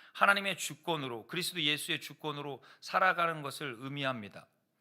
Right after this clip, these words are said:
그런데 우리의 신앙생활 그 걸음걸음들을 잠-, 잠시 이렇게 되짚어 보면은 우리가 우리 마음 가운데 여전한 나의 주권을 주장할 때가 있다라는 것이죠.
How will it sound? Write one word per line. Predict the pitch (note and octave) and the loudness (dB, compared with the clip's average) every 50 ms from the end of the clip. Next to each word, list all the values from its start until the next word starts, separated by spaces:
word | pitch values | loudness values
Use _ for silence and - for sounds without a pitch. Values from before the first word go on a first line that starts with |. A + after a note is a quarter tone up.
| _ _ - - - _ | _ _ -20 -20 -10 _
그런데 | - D#3 D#3 E3 | 0 2 2 2
우리의 | D#3+ D#3 D#3+ D#3+ D#3 | 4 4 6 6 6
신앙생활 | D#3 - - F3 F3 E3 E3 E3 E3 D#3+ D3+ C3 - | 4 4 2 2 0 0 -2 2 4 4 4 2 0
그 | - D3+ C#3 | -4 -8 -4
걸음걸음들을 | - C3+ C#3 D3+ D#3 D3+ D#3+ D#3 D#3 D3+ C#3 D3 D3 D3+ D3+ C#3 A#2 | 0 0 0 0 0 -2 -2 -2 -2 -4 -6 -4 -2 -2 -2 -2 -4
잠-, | G#2 - - B2 C3+ B2+ B2 A#2 - - | -6 -8 -6 -6 -6 -6 -8 -14 -14 -10
잠시 | - - A#2+ C3 B2 - C#3+ | -6 -6 -6 -4 -4 -4 -4
이렇게 | B2+ B2+ - - C3 B2+ B2 A2+ - - - - - _ - | -4 -6 -6 -6 -6 -4 -4 -6 -8 -14 -20 -20 -20 _ -12
되짚어 | - A2+ A#2 B2 D3+ E3+ D#3 - - E3+ E3 B2 | -8 -6 -4 -2 -2 -4 -4 -4 -6 -4 -4 -6
보면은 | A2 A2+ A#2+ A#2+ A2+ A#2+ C#3+ D3 G#2 E2 - _ _ _ _ _ _ - - - - _ _ _ _ _ _ | -6 -8 -6 -6 -6 -6 -8 -12 -12 -14 -18 _ _ _ _ _ _ -20 -20 -20 -20 _ _ _ _ _ _
우리가 | - D3 E3+ F#3 F#3+ G3 F#3+ | -6 -4 0 6 8 8 8
우리 | F3 D#3 D#3+ E3 | 8 6 4 6
마음 | D#3+ D#3 D#3 D#3+ D3 | 6 6 6 6 4
가운데 | - E3 D#3+ D#3 D3+ D3+ C3+ | 2 0 2 2 2 2 4
여전한 | B2+ C3+ C#3+ D#3+ D#3 D3+ C#3+ B2 | 4 4 4 4 4 2 2 4
나의 | A#2 A#2 B2 B2 A#2 - | 4 4 4 4 0 -2
주권을 | - - - C#3 - _ - E3 D#3 C#3 B2 B2 B2 A#2 G#2+ G2+ - | -2 -2 -2 -4 -6 _ 0 0 2 2 2 0 -2 -2 -4 -8 -8
주장할 | - - C#3+ B2+ D3 D3 C#3+ C#3+ C#3 - | -8 -6 -2 0 2 2 2 2 -2 -2
때가 | C#3+ B2+ C3+ | -4 -2 -2
있다라는 | B2 A2 - - C#3+ C3 A2+ F#2 - G2 A2 A2+ G#2+ | -2 -2 -2 -2 -2 -2 -2 -4 -6 -8 -8 -8 -8
것이죠. | G#2 G2 - - - - - D#2 | -6 -6 -6 -6 -6 -8 -14 -16